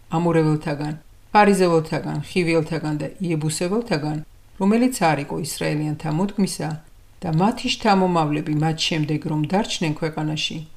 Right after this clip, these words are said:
და არ გაუწყვეტია ისრაელიანებს, ბეგარაზე მომუშავებად გააწესა სოლომონმა და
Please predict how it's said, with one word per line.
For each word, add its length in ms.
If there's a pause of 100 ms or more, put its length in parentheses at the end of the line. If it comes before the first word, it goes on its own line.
(320)
და 200
არ 180
გაუწყვეტია 680 (140)
ისრაელიანებს, 880 (540)
ბეგარაზე 540
მომუშავებად 720
გააწესა 580
სოლომონმა 640
და 140